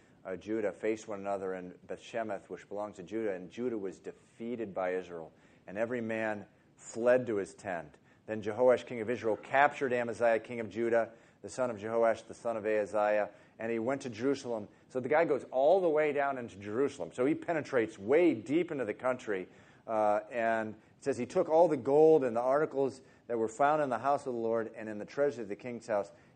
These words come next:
and he took hostages and returned to Samaria. So this king in Judah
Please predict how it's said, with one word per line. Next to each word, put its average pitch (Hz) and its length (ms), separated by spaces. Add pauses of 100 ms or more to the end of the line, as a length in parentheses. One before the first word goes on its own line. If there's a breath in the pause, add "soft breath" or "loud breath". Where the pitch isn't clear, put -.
and 113 180
he 110 100
took 147 340
hostages 107 840
and 95 220
returned 120 680
to 98 120
Samaria. 87 840 (1300 soft breath)
So 131 120
this 131 160
king 185 240
in 147 120
Judah 120 500